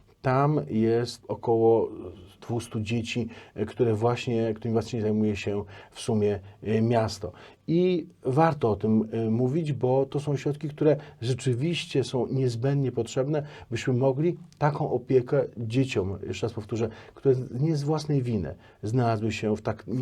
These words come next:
no, bardzo trudnej sytuacji, e, otoczyć je opieką, troską, miłością,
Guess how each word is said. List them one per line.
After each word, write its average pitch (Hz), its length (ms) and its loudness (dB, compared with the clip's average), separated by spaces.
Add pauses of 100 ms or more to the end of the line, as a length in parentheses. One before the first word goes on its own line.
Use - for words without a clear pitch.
(160)
no, 131 460 0
bardzo 120 440 2
trudnej 104 260 -2
sytuacji, 120 500 -6 (320)
e, 113 400 2
otoczyć - 460 -2
je 104 180 4 (180)
opieką, 127 640 0
troską, 120 440 -2
miłością, 110 560 2